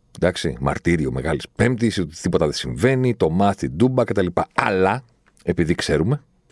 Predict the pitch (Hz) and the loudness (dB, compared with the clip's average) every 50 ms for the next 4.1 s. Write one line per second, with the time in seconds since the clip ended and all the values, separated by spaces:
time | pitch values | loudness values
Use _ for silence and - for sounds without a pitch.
0 | _ - _ _ _ _ _ _ _ - - 160 110 92 101 113 - - 143 135 | _ -20 _ _ _ _ _ _ _ 2 2 4 4 6 4 4 4 4 2 2
1 | 120 117 - 131 135 127 131 120 123 127 95 71 67 67 69 65 - 67 65 62 | 2 2 2 2 2 2 0 0 0 0 0 0 -2 -6 -8 -8 -8 -8 -10 -4
2 | 60 95 101 90 80 69 53 62 67 67 80 98 110 117 113 110 - - - _ | -2 -2 -2 0 -2 -4 -4 -6 -6 -4 -2 -2 -2 -2 -4 -6 -12 -18 -20 _
3 | _ _ _ _ _ - - - - - - 76 - 82 - 85 76 - - 71 | _ _ _ _ _ -6 -6 -6 -4 -6 -8 -6 -6 -8 -6 -6 -6 -6 -8 -12
4 | - - | -14 -16